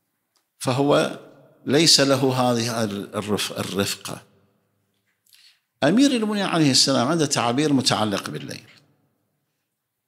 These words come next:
قل: "إني لا أأنس بالليل ووحشتي". هذا تعبير خاص لأمير المؤمنين عليه السلام، وكأنه هذه الوحشة أنا أستأنس بها لارتباطي بالله تعالى،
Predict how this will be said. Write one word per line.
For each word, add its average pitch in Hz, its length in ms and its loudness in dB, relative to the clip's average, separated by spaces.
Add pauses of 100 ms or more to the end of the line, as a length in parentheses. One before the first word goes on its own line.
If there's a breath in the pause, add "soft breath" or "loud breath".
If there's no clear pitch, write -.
(160)
قل: 139 120 0
"إني 175 380 2
لا 147 380 2
أأنس 127 540 2
بالليل 135 760 0
ووحشتي". - 760 2 (1900)
هذا 175 80 -4
تعبير 147 540 2
خاص 175 440 4
لأمير 160 400 4
المؤمنين 104 600 -2
عليه 92 280 -6
السلام، 98 500 -6 (1160)
وكأنه 170 840 4
هذه 185 420 2
الوحشة 139 800 2
أنا 175 500 -2
أستأنس 208 760 2
بها 180 460 0
لارتباطي 147 800 0
بالله 110 300 0
تعالى، - 340 -10